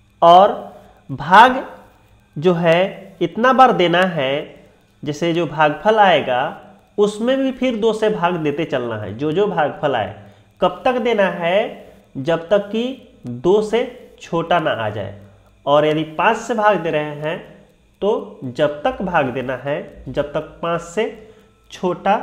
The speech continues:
न आ जाए। इसका short तरीका भी बताऊंगा मैं। अभी देखेंगे कि सौ में क्या करेंगे, दो से भी भाग लगाएंगे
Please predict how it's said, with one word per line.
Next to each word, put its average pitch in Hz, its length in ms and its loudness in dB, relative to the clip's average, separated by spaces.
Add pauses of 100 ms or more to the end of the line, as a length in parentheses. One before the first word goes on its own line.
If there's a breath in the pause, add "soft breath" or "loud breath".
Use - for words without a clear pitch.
(440)
न 151 140 -2
आ 131 220 -2
जाए। 98 260 -10 (600 soft breath)
इसका 190 300 0
short 220 300 2
तरीका 220 300 0
भी 220 100 0
बताऊंगा 147 480 -4
मैं। 180 180 -6 (1600 soft breath)
अभी 196 240 6
देखेंगे 226 500 2 (520)
कि 247 460 -2 (960)
सौ 226 340 6
में 254 320 2
क्या 220 160 2
करेंगे, 233 440 2 (720)
दो 147 300 0
से - 180 -4
भी 285 140 2
भाग 226 240 -2
लगाएंगे 147 640 -2